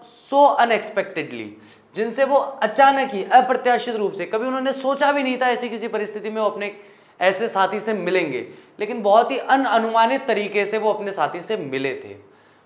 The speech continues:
First of all, we must see to it that he gets a little flesh on his bones। सबसे पहले हमें ये देखना होगा या ये करना होगा कि कैसे इसकी जो हड्डियां हैं उस पर कुछ मांस चढ़ाया जाए।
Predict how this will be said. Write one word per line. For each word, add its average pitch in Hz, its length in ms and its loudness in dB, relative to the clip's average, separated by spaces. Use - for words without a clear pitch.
First 269 240 2
of 262 160 4
all, 247 220 4
we 240 140 -2
must 240 280 0
see 262 220 -4
to 226 140 -2
it 196 180 0
that 185 260 0
he 185 240 -8
gets 214 320 2
a 175 60 -2
little 185 320 -2
flesh 143 320 0
on 170 140 -4
his 160 240 -8
bones। 117 240 -14
सबसे 240 200 0
पहले 277 160 4
हमें 277 200 0
ये 226 320 6
देखना 202 360 2
होगा 160 320 4
या 214 140 2
ये 202 240 0
करना 170 320 0
होगा 143 360 4
कि 262 80 -4
कैसे 226 600 6
इसकी 226 480 -6
जो 185 200 2
हड्डियां 170 600 2
हैं 226 120 6
उस 226 100 0
पर 233 160 -2
कुछ 233 220 -6
मांस 180 520 2
चढ़ाया 120 320 0
जाए। 101 240 -10